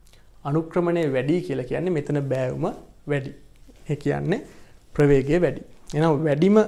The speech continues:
ප්‍රවේගයක් තියෙන්නේ D සිට E දක්වා චලිත වන විට. එහෙනම් නිවැරදි පිළිතුර වෙන්නේ හතර වන පිළිතුර. හත්වෙනි ගාන බලමු. මෙතනදී අපිට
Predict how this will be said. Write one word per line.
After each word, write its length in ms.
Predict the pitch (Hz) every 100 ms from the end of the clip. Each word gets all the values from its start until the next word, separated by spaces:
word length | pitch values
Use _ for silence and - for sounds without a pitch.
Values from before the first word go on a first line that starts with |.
| - -
ප්‍රවේගයක් 580 | 156 156 190 185 180 180
තියෙන්නේ 420 | - 160 110 131 262 - - - - - _ _
D 220 | 139 131 160 202 240
සිට 380 | 247 - 151 - 214 -
E 140 | - 190
දක්වා 480 | 175 139 - - 131
චලිත 300 | - 135 131
වන 200 | 127 127
විට. 180 | 156 139 - - - -
එහෙනම් 240 | 143 143
නිවැරදි 320 | 135 139 143
පිළිතුර 340 | 139 151 165 147
වෙන්නේ 320 | 127 127 170 175 - - - _ _
හතර 280 | - 135 170 127
වන 160 | 143
පිළිතුර. 320 | 147 139 - - - - _ - - - - - - - - - - - - _ - - - - - - - - - - - - - -
හත්වෙනි 360 | - 156 175 175
ගාන 180 | 139 151
බලමු. 220 | 147 - - - - - - - -
මෙතනදී 420 | 160 196 214 214
අපිට 220 | 175 175